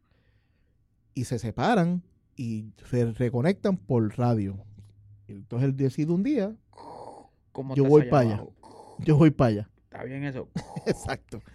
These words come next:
Speaker 1: Eso mismo es. Y él dice, "Espérate, yo quiero ver de nuevo eso que está allá abajo, voy pa' allá". Y esa es la aventura,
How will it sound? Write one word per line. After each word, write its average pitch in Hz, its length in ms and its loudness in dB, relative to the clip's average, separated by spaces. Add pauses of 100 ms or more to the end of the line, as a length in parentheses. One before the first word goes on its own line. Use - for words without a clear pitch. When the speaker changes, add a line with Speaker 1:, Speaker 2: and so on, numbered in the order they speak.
(140)
Speaker 1:
Eso 170 200 -4
mismo 156 380 2
es. 113 120 -6 (460)
Y 131 80 -6
él 127 100 -4
dice, 135 200 2
"Espérate, 123 360 4
yo 117 120 0
quiero 139 220 2
ver 143 220 4 (100)
de 127 260 -2
nuevo 131 240 4
eso 127 160 -2
que 127 100 -4
está 135 160 -4
allá 135 120 0
abajo, 156 360 2
voy 117 200 0
pa' - 140 -6
allá". 90 180 -6 (2500)
Y 127 360 6
esa 117 160 0
es 196 40 0
la 226 60 2
aventura, 196 420 0